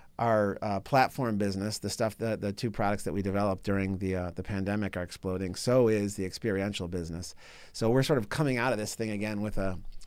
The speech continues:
with a, a, with gusto. Uh, again, as a, as a, the chief human re-, uh, resources officer and, and, uh, chief financial officer, how do you sort of guide through those periods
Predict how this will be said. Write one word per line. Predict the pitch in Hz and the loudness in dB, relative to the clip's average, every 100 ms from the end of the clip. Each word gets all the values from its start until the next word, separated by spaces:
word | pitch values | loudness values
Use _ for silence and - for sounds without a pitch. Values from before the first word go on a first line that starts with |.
| - | -8
with | 113 | -4
a, | 107 95 | 0 0
a, | 110 104 - - - | -2 -4 -8 -12 -8
with | 117 | -2
gusto. | - 120 - 95 87 87 | 4 4 2 0 0 -2
Uh, | - 104 92 - - - - - - | 0 0 0 -4 -18 -18 -18 -20 -6
again, | 120 110 135 104 | -2 2 4 2
as | 92 113 110 | 0 -2 0
a, | 107 - | 0 0
as | 113 104 | -2 0
a, | 101 98 - - - | 0 -2 -6 -12 -12
the | - | -8
chief | 95 - 127 | -2 2 2
human | 135 120 107 | 2 2 2
re-, | 107 - - | 0 -4 -8
uh, | 101 101 95 | -4 -2 0
resources | 107 117 113 104 | 0 0 0 0
officer | 101 98 - 101 | 0 0 0 -2
and, | - 95 92 90 - | 0 -2 -2 -2 -2
and, | 98 92 | -2 -4
uh, | 90 90 | -4 -6
chief | 82 113 | -4 -4
financial | - 95 101 104 95 | -2 -2 -2 -2 -2
officer, | 90 - 90 87 - - | -4 -4 -6 -8 -12 -10
how | - 135 | -2 0
do | |
you | 180 120 | 2 2
sort | - 110 | 2 0
of | 90 | 0
guide | 104 110 113 | 2 2 2
through | 98 113 | 0 0
those | 113 104 98 | 2 0 -2
periods | - 113 113 101 | -2 0 2 0